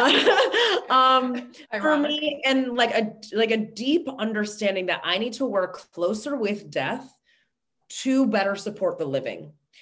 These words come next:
Speaker 1: because we live so out of touch with, like, the nature of life, death, life, right? Because, and the, and,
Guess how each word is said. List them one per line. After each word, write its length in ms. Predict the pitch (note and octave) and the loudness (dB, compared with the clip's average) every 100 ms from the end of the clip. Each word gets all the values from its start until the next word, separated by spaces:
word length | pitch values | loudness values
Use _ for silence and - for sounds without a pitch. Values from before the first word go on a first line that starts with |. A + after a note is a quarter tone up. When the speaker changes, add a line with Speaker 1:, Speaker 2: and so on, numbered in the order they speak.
| _ _ - | _ _ -10
Speaker 1:
because 500 | A#3+ G#3+ G#3 G3 F#3+ - | -8 -4 0 0 -2 -14
we 640 | F3 F3 G#3+ A#3+ C4 C#4 C4+ - | -12 -6 -4 -2 -2 -2 -6 -8
live 600 | G#3 G3+ F3+ D#3+ D#3+ - _ _ _ _ _ | 0 4 4 2 -4 -18 _ _ _ _ _
so 680 | - - - C4+ C#4 F4 A4 - | -18 -12 -4 0 2 4 2 0
out 240 | A3 B3 A3+ | -2 -2 -2
of 240 | G3+ - | -6 -12
touch 500 | - - C4+ - - | -14 -6 -2 -2 -4
with, 160 | G#3+ G#3 | -6 -4
like, 240 | F3+ F3+ | -4 -4
the 100 | F3+ | -6
nature 760 | E3+ E3+ E3+ F3 - C4 B3 - | -4 -4 -4 -6 -8 -6 -4 -2
of 220 | F3 E3 | -4 -4
life, 260 | D#3 D#3 | -4 -4
death, 260 | F3+ C#3 C#3 | -4 -6 -6
life, 280 | A#2+ D2 - _ _ _ - _ F#3+ | -12 -12 -18 _ _ _ -20 _ -2
right? 260 | F#3 F#3 | -2 -2
Because, 260 | F#3+ G3+ F3+ | -6 -4 -2
and 140 | A3+ A#3 | -2 -2
the, 120 | G#3+ | -4
and, 320 | A#3+ A3 | -4 -4